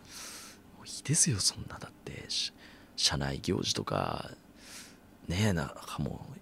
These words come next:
今こういう世の中っていうのも、ご時世っていうのもね、もちろんありますし、なんで女性がわざわざ、ねえ、そんな興味のない人のために、わざわざ義理、義理もねえって話ですよ。チョコ買って、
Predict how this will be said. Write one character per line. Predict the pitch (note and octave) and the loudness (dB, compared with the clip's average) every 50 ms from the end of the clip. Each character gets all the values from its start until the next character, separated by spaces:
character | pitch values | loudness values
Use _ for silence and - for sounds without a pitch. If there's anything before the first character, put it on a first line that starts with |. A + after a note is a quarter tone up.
| - - | -12 -8
今 | - - - - | -8 -8 -8 -8
こ | - - - - | -6 -6 -4 -4
う | - | -4
い | - - | -4 -4
う | - | -4
世 | D2 D2 | -4 -2
の | D2 D2+ | 0 0
中 | D#2 D#2+ - - E2 | 0 0 0 -2 -4
っ | - | -6
て | - - D2+ | -4 -2 -2
い | D2 | -2
う | C#2 | -2
の | C2+ | -2
も、 | C#2 D2+ - - - - - - - - - | -4 -6 -10 -12 -14 -16 -16 -16 -16 -16 -8
ご | - - B2+ | -4 0 0
時 | - D#2+ | 4 6
世 | - - F#2 E2 | 8 8 8 8
っ | C#2+ | 6
て | - - D#2 | 2 0 -2
い | |
う | - | -2
の | E2 E2 | -2 -4
も | - - | -6 -4
ね、 | - F2+ G2 F2 C#2+ | 0 0 0 2 0
も | C#2 D#2 | -2 -2
ち | - - G2 | -2 -2 -2
ろ | F#2 F2 | -2 -2
ん | E2 E2+ D#2+ F2 E2+ - | -4 -4 -6 -8 -10 -10
あ | - - - | -10 -8 0
り | - | 2
ま | D#2+ G#2+ C3 | 4 4 6
す | - - | 6 4
し、 | - - - E2 E2+ D#2+ D#2+ E2 - - - - - - - - - - - - - | 4 4 4 4 4 2 2 0 -4 -10 -18 -18 -14 -14 -14 -14 -14 -16 -14 -8 -4
な | F#2 | 0
ん | A#2 | 2
で | E3 | 4
女 | F3+ C3+ A2+ | 6 6 8
性 | - - G2 F#2+ | 8 8 8 8
が | F#2 F2 | 8 8
わ | F#2 F#2+ | 8 6
ざ | - E2+ | 6 4
わ | D2+ D#2 | 4 2
ざ、 | D2+ D2 C#2 - - - - - - - - - - - - - - - - - - | 2 2 0 0 -2 -6 -14 -20 -20 -20 -20 -20 -20 -20 -20 -20 -20 -20 -18 -2 2
ね | F2 F2 F#2 A2 F2+ - - | 4 6 8 8 8 8 4
え、 | - - | 0 -2
そ | - - E2 | -2 -2 -2
ん | - - | -2 -4
な | F2+ - - - | -4 -6 -4 -4
興 | - - F2+ E2 - | 0 2 2 2 2
味 | - F2 | 2 -2
の | F2 F2 | -2 -2
な | F2+ - - - | -4 -4 -4 -6
い | - - | -8 -8
人 | - - - - | -10 -6 -4 -4
の | - - - | -4 -4 -4
た | - - E2 | -4 -2 -2
め | - - | -2 -2
に、 | - - - - - - - - - - - - - - - - - - | -4 -4 -6 -8 -8 -10 -10 -12 -14 -18 -20 -20 -20 -20 -20 -16 -8 -4
わ | D2 - | -4 -4
ざ | - | -2
わ | - | -4
ざ | - - - | -6 0 2
義 | F2+ E2 | 2 2
理、 | D#2+ F2 - - - | 2 0 -2 2 4
義 | - F2 | 6 6
理 | E2+ C3 F#3 | 10 12 12
も | F#3 E3+ | 12 12
ね | F3+ F#3+ C#3+ | 12 12 12
え | |
っ | - | 12
て | - - | 10 4
話 | - - - - | -2 0 -2 -4
で | - | -4
す | - - - | -4 -4 -6
よ。 | - - - - - - - - - - - - - - - - | -6 -10 -16 -20 -18 -16 -14 -12 -12 -10 -10 -10 -12 -14 -6 0
チ | - - | 2 2
ョ | E2 | 2
コ | - - | 0 -2
買 | - - - | -8 -8 -8
っ | - - - | -10 -14 -8
て、 | - - - - | -6 -6 -4 -4